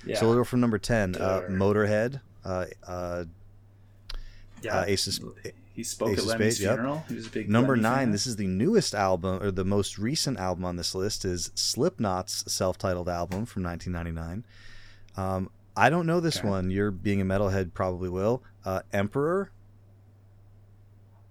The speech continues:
Speaker 1: Yeah, that's like,
Speaker 2: A-,
Speaker 1: uh,
Speaker 2: Anthems
Speaker 1: death
Speaker 2: to
Speaker 1: metal.
Speaker 2: a Welkin at
Speaker 1: Like,
Speaker 2: Dusk?
Speaker 1: pretty, pretty dark
Speaker 2: Yeah,
Speaker 1: black
Speaker 2: not,
Speaker 1: metal
Speaker 2: not
Speaker 1: stuff.
Speaker 2: familiar. Uh, I know you guys both know Dio's Holy Diver. Uh,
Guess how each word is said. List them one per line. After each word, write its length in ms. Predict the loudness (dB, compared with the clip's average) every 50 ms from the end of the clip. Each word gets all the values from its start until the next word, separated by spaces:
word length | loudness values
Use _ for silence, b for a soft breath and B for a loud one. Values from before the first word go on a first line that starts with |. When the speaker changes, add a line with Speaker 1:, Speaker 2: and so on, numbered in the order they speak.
| -20 -20 -20 -20 -20 -20 -16 -16 -16 -16 -14 -10
Speaker 1:
Yeah, 240 | -6 -2 0 0 0
that's 300 | 0 -2 -4 -4 -4 -4
like, 240 | -4 -4 -4 -4 -2
Speaker 2:
A-, 180 | 0 0 0 2
Speaker 1:
uh, 20 |
Speaker 2:
Anthems 460 | 2 2 2 2 2 2 2 2 2 0
Speaker 1:
death 100 | 0 2
Speaker 2:
to 60 | 2
Speaker 1:
metal. 120 | 4 4
Speaker 2:
a 40 | 4
Welkin 420 | 4 4 2 2 0 0 -2 -2
at 220 | 0 -2 -4 -2 0
Speaker 1:
Like, 120 | 0 0
Speaker 2:
Dusk? 180 | 0 -2 -8 -8
Speaker 1:
pretty, 360 | -8 -6 -6 -6 -6 -8 -10 -14 -20 -16
pretty 180 | -10 -8 -6 -2
dark 220 | 0 2 2 2
Speaker 2:
Yeah, 60 | 0 -2 -4
Speaker 1:
black 160 | -2 0 0
Speaker 2:
not, 120 | 2 2 2
Speaker 1:
metal 120 | 0 0
Speaker 2:
not 60 | 0 -2
Speaker 1:
stuff. 140 | -2 -2
Speaker 2:
familiar. 300 | 0 0 0 -2 -4 -6 -8 B B B B B B B B
Uh, 300 | 0 2 2 2 2 2 2
I 100 | 4 4
know 80 | 4
you 140 | 4 2 2
guys 180 | 2 2 2 2
both 280 | 2 0 0 0 0
know 120 | -2 -2 -2
Dio's 460 | -2 -2 -2 -2 0 0 -2 -2 -2
Holy 260 | -2 -2 -2 -2 -4
Diver. 400 | -4 -4 -4 -4 -6 -6 -8 -10 -12 -18 -20 -20 -20 -20 b b b b b b b b b b b -14 -10
Uh, 160 | -8 -6 -6